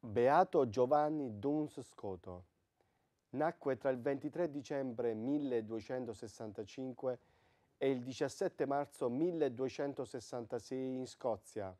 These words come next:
da cui il soprannome Scoto.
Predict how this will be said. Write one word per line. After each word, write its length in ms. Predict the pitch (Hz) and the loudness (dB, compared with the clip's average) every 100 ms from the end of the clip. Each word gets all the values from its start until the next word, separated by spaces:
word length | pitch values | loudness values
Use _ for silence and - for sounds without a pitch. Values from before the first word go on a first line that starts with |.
| _ _ _ _ - | _ _ _ _ -6
da 180 | 117 127 | 0 2
cui 220 | 165 170 | 4 2
il 60 | |
soprannome 840 | 151 143 127 156 156 131 131 139 135 | 2 -2 2 0 2 0 0 0 -2
Scoto. 680 | - - 110 87 92 90 | -8 -4 -4 -2 -8 -10